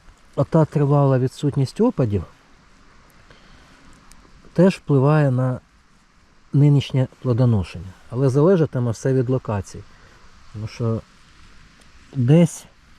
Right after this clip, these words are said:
дощі пішли раніше, там, скажімо, ще в кінці вересня, можливо, ще було тепліше. І грибнички більш активні, я думаю, за рахунок цього. А от де було дуже сухо,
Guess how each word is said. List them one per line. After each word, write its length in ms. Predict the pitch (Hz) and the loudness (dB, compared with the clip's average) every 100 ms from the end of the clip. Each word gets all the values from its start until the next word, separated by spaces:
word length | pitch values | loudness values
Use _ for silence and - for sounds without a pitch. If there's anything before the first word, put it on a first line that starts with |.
| _ _ - | _ _ -10
дощі 380 | 123 135 - 156 | -4 -2 -2 -2
пішли 360 | - - 147 143 | -2 -4 -2 0
раніше, 480 | 139 147 196 - | 2 2 0 -2
там, 200 | 131 113 | -6 -6
скажімо, 480 | 107 - 107 113 113 | -6 -6 -2 -2 -2
ще 200 | 104 123 | -4 -6
в 40 | 107 | -8
кінці 340 | 117 104 131 | -8 -8 -6
вересня, 560 | 110 127 135 127 - 113 | -2 0 0 -2 -8 -8
можливо, 460 | 110 107 107 101 - - - - | -6 -6 -6 -6 -12 -20 -20 -10
ще 160 | - 165 | -2 2
було 240 | 160 156 | 4 2
тепліше. 640 | - 151 143 127 - - 90 - 107 | 0 -6 -2 -2 -4 -10 -12 -10 -6
І 160 | 120 | -2
грибнички 540 | 123 135 151 185 - 127 | 0 0 0 0 -2 -2
більш 300 | 139 127 - | -2 -2 -6
активні, 500 | - 147 123 98 101 | -4 0 2 0 -2
я 100 | 92 | -2
думаю, 300 | 101 101 95 | -2 -2 -2
за 140 | 104 | -2
рахунок 440 | 101 - 104 104 | -4 -6 -6 -6
цього. 300 | - - 87 87 - - - - - - - - - | -8 -12 -10 -12 -16 -20 -20 -20 -20 -20 -20 -20 -12
А 80 | 104 | -6
от 160 | 117 | -2
де 120 | 123 139 | 0 0
було 260 | 143 147 | 2 2
дуже 240 | 139 127 139 | 0 -2 -4
сухо, 480 | - 233 - 90 | 0 -2 0 -6